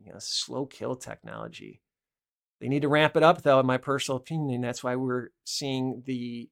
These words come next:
Ebola scare that we mentioned before in a couple podcasts ago, and now this zombie virus headline.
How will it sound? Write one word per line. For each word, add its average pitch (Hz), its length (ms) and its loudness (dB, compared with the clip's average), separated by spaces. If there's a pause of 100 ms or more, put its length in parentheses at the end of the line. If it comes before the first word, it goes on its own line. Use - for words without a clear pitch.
Ebola 123 500 -2
scare 202 680 -4 (180)
that 151 140 -12
we 170 100 -6
mentioned 170 480 -4
before 165 300 -6
in 165 80 -4
a - 20 -6
couple 165 260 -6
podcasts 160 580 -4
ago, 160 440 0 (340)
and 131 140 -2
now 127 140 2
this 123 260 -6 (100)
zombie 120 500 -4
virus 175 480 -4
headline. 170 580 -2